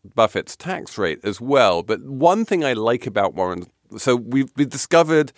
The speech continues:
for the first time, um, this week, uh, how much Warren Buffett paid in tax, pays in personal taxes. This is something which we never knew,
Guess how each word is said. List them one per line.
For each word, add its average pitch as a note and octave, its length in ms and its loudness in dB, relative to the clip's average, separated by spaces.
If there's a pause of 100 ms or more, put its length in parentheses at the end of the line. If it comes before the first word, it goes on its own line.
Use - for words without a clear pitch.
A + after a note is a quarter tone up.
(140)
for - 120 -6
the B2+ 80 -2
first A#2+ 300 2
time, F#2+ 420 0 (300)
um, F2 420 0
this E2 240 -10
week, D#2+ 360 -8 (520)
uh, D2+ 220 -2
how A2+ 220 0
much A2 280 0
Warren F2+ 240 2
Buffett E2+ 240 -4
paid D#2+ 340 -10
in D#2+ 160 -6
tax, - 400 -6 (140)
pays F#2+ 220 2
in F2+ 80 -2
personal F2+ 340 0
taxes. - 400 -6
This F2 160 -8
is F#2 100 -6
something F2+ 220 -2
which E2 220 -8
we F2+ 100 -4
never G#2+ 220 2
knew, F2+ 320 -2